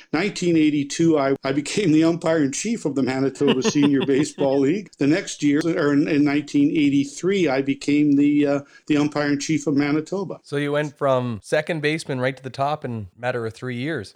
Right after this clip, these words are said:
Speaker 1: Well, at that time, it was different. Now it, it's such a development process. At that time, they would basically, if you could umpire, you,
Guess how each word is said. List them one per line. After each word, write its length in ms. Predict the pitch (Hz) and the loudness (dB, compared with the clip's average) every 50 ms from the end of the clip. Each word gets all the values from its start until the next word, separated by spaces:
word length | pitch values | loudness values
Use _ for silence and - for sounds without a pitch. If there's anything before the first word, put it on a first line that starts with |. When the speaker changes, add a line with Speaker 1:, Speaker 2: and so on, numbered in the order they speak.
| _ - | _ 0
Speaker 1:
Well, 180 | 208 226 240 | 2 2 2
at 120 | 226 - - | 0 0 -2
that 240 | 247 277 285 277 | -2 -2 -2 -4
time, 260 | - - 226 208 208 208 | -4 -6 -4 -2 0 0
it 100 | 202 185 | 2 2
was 140 | 170 151 | 2 0
different. 460 | - 131 147 170 165 - - 131 139 151 | 0 -2 -2 -2 -2 -2 -4 -4 -2 -2
Now 340 | 139 151 175 185 196 190 170 | -2 -2 -2 -2 -2 0 0
it, 140 | 160 143 131 | 0 0 0
it's 240 | 127 131 127 - | -2 -4 -4 -6
such 220 | - - 156 156 156 - 143 | -8 -4 -2 -2 -2 -2 -6
a 40 | 127 | -4
development 640 | 120 127 113 127 135 135 139 147 131 117 113 107 _ | -4 -4 -2 0 0 0 0 -2 -2 -4 -6 -8 _
process. 580 | - - 160 196 - - - 131 127 131 - - | -4 -4 -2 -2 -2 -2 -2 -2 -2 -2 -2 -4
At 140 | 123 - - | -6 -4 -2
that 260 | 143 190 226 - - | -4 -4 -4 -6 -6
time, 300 | 156 143 139 139 139 139 | -6 -4 -2 0 0 0
they 100 | 143 147 | 0 0
would 160 | 127 123 120 | -2 -4 -2
basically, 640 | - 131 147 156 - - 143 - - 139 135 135 131 | 0 0 0 0 -2 -6 -8 -4 -2 0 0 0 0
if 140 | 123 - - | -2 0 -2
you 80 | 139 | -4
could 160 | 139 - 139 | -2 0 -2
umpire, 480 | 127 127 143 151 - - 139 151 170 185 | 0 0 -2 -4 -4 -4 -2 -2 0 0
you, 200 | 165 135 127 123 | 0 0 0 -2